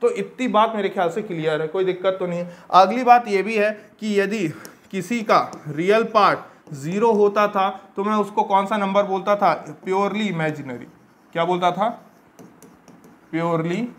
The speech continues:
इमेजिनरी। इस तरह का एक क्वेश्चन हमने पिछले लेक्चर में किया भी है। और किसी का यदि इमेजिनरी पार्ट ही ज़ीरो हो जाए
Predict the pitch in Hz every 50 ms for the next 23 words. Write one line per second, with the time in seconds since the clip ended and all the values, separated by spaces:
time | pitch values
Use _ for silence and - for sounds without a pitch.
0 | - 180 156 151 147 147 147 143 135 135 127 123 120 - - - _ _ - -
1 | - - - - 160 170 - - 214 196 196 190 190 220 214 208 208 208 - 190
2 | 175 - - 202 196 185 175 165 165 175 202 254 285 277 - 185 - - 190 196
3 | 185 185 - - - 170 160 175 214 214 214 170 156 156 156 156 160 165 165 143
4 | 127 - - - - - - 190 214 208 - 202 190 - 247 247 214 233 208 196
5 | 180 185 190 208 208 156 - - - - _ _ - 165 165 165 170 185 214 220
6 | 214 247 247 247 247 247 247 247 - 190 190 196 190 190 - 220 247 262 247 202
7 | 214 220 220 226 196 180 170 156 180 185 165 143